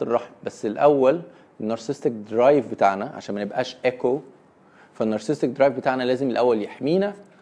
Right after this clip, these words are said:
وبعدين نعرف نعمل علاقه. تاني، في الاسطوره ايكو ما حاولتش تحمي نفسها، هي رمت نفسها معاه.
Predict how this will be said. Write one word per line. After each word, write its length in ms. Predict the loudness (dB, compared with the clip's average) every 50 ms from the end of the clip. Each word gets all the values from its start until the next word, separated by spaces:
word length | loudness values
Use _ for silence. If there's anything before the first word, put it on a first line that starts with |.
| _ _
وبعدين 240 | -2 -2 0 0 2
نعرف 260 | 2 2 2 2 2
نعمل 200 | 0 0 0 0
علاقه. 280 | 0 -2 -2 -4 -8 -14 -20 _ _ _ _ _ _ _ _ _ _ _ _ _ _ -20 -20 -20 -20 -20 -20 -20 -20 -20 _ _ _ _ -20 _ _ _ _ _ _ _ _ _ _ _ _ _ _ _ _ _
تاني، 300 | 4 4 4 4 0 -4 -8 -16 -20 -20 -20 -20 -20 -20 _ _
في 120 | -6 -4 -2
الاسطوره 720 | -2 -2 -4 -6 0 6 8 8 10 10 8 6 6 6 6
ايكو 280 | 6 6 8 6 4 4
ما 100 | 4 2
حاولتش 300 | 2 2 2 2 2 -2
تحمي 240 | -2 -2 0 -2
نفسها، 380 | -4 -4 0 2 2 2 2 2 -6 -20 -20 _ _ _ _ _ _ _ _ _ _ _ _ -18 -2 0
هي 220 | 4 6 6 8
رمت 320 | 8 8 6 6 0 -4
نفسها 560 | -8 -10 0 4 4 6 8 8 6 4 2 0
معاه. 300 | 0 0 2 2 0 -2